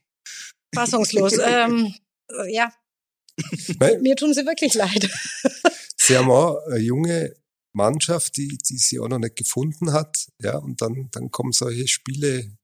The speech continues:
Speaker 3: raus. Der V F B ist ja auch nicht die, die da, äh, vorgeführt werden. Ja. Sie spielen einen attraktiven Fußball, der ist ansehnlich als neutraler Zuschauer.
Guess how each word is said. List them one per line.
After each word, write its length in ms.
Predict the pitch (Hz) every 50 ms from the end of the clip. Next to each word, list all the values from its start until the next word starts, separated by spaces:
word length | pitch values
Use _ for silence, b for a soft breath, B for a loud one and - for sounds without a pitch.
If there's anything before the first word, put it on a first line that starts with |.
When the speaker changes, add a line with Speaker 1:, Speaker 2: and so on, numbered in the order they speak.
| _ -
Speaker 3:
raus. 500 | 104 101 113 135 151 139 - - - - _ _ _ _ _ _ _ _ _ _ _ _ - 127
Der 80 | -
V 240 | - - - - 113
F 100 | - -
B 120 | _ - 113 123
ist 100 | 131 120 -
ja 100 | 123 117
auch 100 | 117 117
nicht 200 | 117 120 113 -
die, 200 | 117 113 110 - 110 -
die 120 | - - -
da, 260 | - 53 53 53 55
äh, 260 | 60 58 57 53 50 - - _ _ _ _
vorgeführt 520 | - - 113 143 139 - - 156 131 - 107
werden. 200 | 104 107 95 98
Ja. 220 | 107 113 120 123 _ _ _ _ -
Sie 140 | - - -
spielen 340 | - - - 117 117 117 -
einen 380 | 123 131 - - 113 113 123
attraktiven 840 | 127 120 - - 101 - _ - 131 147 147 - - 143 131 127 - _
Fußball, 560 | - - - 139 165 156 - - 175 175 151
der 160 | - 120 107
ist 160 | 110 - -
ansehnlich 760 | 127 123 104 117 131 - - 147 147 156 160 165 170 - - - - - _ _ _ _
als 220 | - 131 - -
neutraler 640 | 117 120 - - 117 110 117 123 139 151 156 147 -
Zuschauer. 640 | - - 165 160 - 165 160 151 151 156 147 127